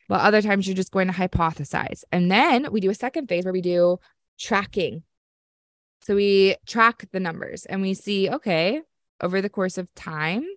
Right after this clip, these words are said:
couple months, let's look, let's see what your spending's at. And you're gonna be over or under in different categories based on what you hypothesized. And you're gonna get to see some trends. You're gonna get to see some numbers. And you're gonna decide,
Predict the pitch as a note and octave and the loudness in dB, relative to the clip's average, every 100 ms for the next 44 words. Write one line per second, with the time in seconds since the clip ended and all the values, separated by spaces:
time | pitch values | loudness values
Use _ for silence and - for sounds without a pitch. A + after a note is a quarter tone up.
0 | _ - F#3+ F3+ F3+ A3+ E4 G#3 G#3 - | _ -8 -2 2 2 2 -2 -6 -6 -4
1 | E3 A3 - G#3 - F3+ - F3 - E3+ | -2 -2 -4 -6 -4 -4 -2 -6 -6 -8
2 | E3 B1 - - _ _ _ _ _ _ | -8 -10 -12 -14 _ _ _ _ _ _
3 | _ _ - F3 F3 F3+ F3 E3 - B3+ | _ _ 0 2 4 2 0 -2 2 2
4 | C#4 B3 A3+ A2+ - G#3 A#3 A#3 A3+ D#3 | 2 2 2 2 2 2 4 2 2 0
5 | E3 D#3+ - G#3+ G#3+ G#3+ G#3+ G#3 G3+ - | -4 -8 -8 0 0 0 0 0 0 -2
6 | E3 D#3+ D#3 D3+ D3+ D#3 - G#3+ A3+ A3 | -4 -4 -6 -6 -6 -8 -4 -2 -2 -4
7 | A3 G3+ G3+ G3+ G3+ - - - G3 G3 | 0 0 2 0 -4 -12 -20 -6 0 2
8 | G#3 A#3 A3 F3+ - G#3 - E3 E3 C#3+ | 4 2 0 -2 -2 -6 -4 -2 -2 -4
9 | - F#3+ G3 G3+ F#3 E3 D#3 D#3+ D3+ E3 | -4 0 2 0 0 -2 -2 -4 -6 -12
10 | - D#3 - D#3+ F3+ A#3 A3+ A3+ A3 G#3 | -8 -10 -8 -4 0 0 2 2 0 -2
11 | D3+ E3+ E3 G3+ D4 E4+ D4+ - E3 D3 | -6 -4 -4 -4 -4 -4 -4 -4 -6 -2
12 | D#3 F#3 B3 | -2 -2 -4